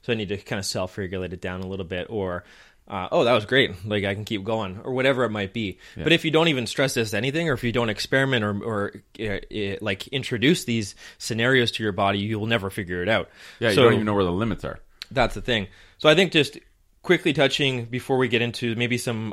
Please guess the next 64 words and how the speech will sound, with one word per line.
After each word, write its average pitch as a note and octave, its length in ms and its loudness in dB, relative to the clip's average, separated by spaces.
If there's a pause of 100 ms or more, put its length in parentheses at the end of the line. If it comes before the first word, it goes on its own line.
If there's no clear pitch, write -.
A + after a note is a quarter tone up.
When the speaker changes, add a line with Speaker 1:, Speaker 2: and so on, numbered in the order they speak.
(140)
Speaker 1:
other B2+ 300 2
ways G#2 280 2
that G#2 100 -2
we G2 120 -2
can, G2 260 -4
um, F#2 300 -4
Speaker 2:
'Cause A#2 120 2
after D3 180 4
this, D#3 140 -4
I - 40 -4
wanna B2+ 140 -4
talk B2 100 0
about G2 160 0
spinal F2+ 360 -2
awareness, D#2 340 -4
'cause - 120 -10
I - 40 -2
think F#2 100 2
Speaker 1:
Yeah. B2 120 6
Speaker 2:
that's F#2+ 140 0
a - 20 -10
big E2+ 180 -4
one. E2+ 220 -4
We, F#2 180 -4 (100)
we G#2 120 -4
kinda F2+ 200 -6
talked D#2+ 280 -8
about F2 200 -10
that, E2+ 240 -4
but - 180 -8 (280)
Speaker 1:
Yeah. D#3+ 160 6
Speaker 2:
go A2+ 80 8
ahead G2 100 -2
and F2 100 -8 (180)
talk F2 160 -4
about F2+ 120 -4
whatever E2+ 160 -2
Speaker 1:
So F#3 60 4
Speaker 2:
you E3+ 60 6
Speaker 1:
s-, E2+ 120 2
Speaker 2:
were D#2+ 60 -4
wanting E2+ 200 -4
to - 60 -20
talk - 60 0
Speaker 1:
well, F3+ 100 8
it - 40 8
Speaker 2:
about. E3+ 60 0
Speaker 1:
kinda G3 160 4
feeds D#3+ 320 0
into, C3 300 2
well, C3 120 0
spinal D3+ 300 2
awareness B2+ 260 2
feeds A2+ 240 -2
into A2+ 200 -4
what A2+ 100 0
we G#2 40 0
were G2+ 80 -2
just G#2 180 -2
talking A2 220 2
about. G2+ 220 -2
It's G2+ 100 -4
just G#2+ 200 -4
like, G2+ 320 -4